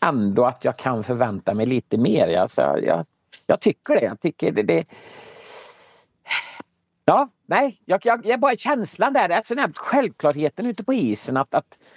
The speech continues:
att man går in och, går ut och tar tag i saker och ting och, och äger,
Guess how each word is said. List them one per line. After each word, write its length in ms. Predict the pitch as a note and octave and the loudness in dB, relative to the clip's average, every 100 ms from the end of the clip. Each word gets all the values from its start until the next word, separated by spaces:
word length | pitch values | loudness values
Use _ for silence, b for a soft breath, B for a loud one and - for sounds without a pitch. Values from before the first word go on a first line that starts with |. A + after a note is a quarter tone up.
| b - | b -6
att 160 | C3 | 0
man 160 | E3 F3 | 0 2
går 140 | G3 | 2
in 220 | D#3+ C#3 | 2 2
och, 80 | D3+ - | -2 0
går 200 | F#3+ F#3+ | 0 2
ut 120 | D3 | 0
och 100 | D#3 | -2
tar 100 | F#3 | -2
tag 340 | - D3+ B2+ | 2 2 0
i 60 | C#3+ | -2
saker 320 | E3 D3 C#3 | -2 -2 -4
och 80 | D3 | -6
ting 280 | D3+ A#2 A#2 | -6 -4 -2
och, 260 | A#2+ - | -2 0
och 120 | D3 D3 | 0 2
äger, 580 | A#2+ G2+ F2+ F#2+ G#2+ | 2 0 -2 -4 -4